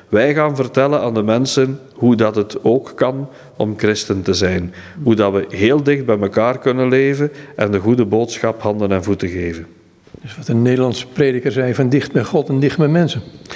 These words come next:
Speaker 1: Want daar komt het op neer. Ik denk dat je onze orde ook zo de-, kunt typeren, zo, ja. Ja.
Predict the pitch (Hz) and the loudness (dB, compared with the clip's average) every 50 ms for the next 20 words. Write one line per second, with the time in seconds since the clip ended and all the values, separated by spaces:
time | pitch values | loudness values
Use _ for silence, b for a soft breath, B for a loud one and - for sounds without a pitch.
0 | B B B - 110 107 120 123 120 - 123 127 127 117 120 113 113 113 107 107 | B B B 0 2 2 2 2 2 2 0 0 0 0 -2 -2 -2 0 2 2
1 | 127 139 131 123 131 127 127 123 123 117 - 123 117 110 107 110 - 120 120 117 | 4 2 2 2 0 0 0 0 0 0 0 0 0 2 2 2 2 2 2 2
2 | 123 110 104 - - 123 110 110 113 107 107 104 - - 107 104 104 104 - 104 | 2 2 2 2 2 2 2 4 4 2 2 0 -2 -2 -2 -2 -2 -2 -2 -2
3 | 95 - 98 98 98 98 98 92 95 92 92 92 92 92 92 - - - 104 101 | 0 0 2 2 2 2 0 -2 -2 -2 -2 -2 -4 -4 -6 -8 -10 -10 -10 -10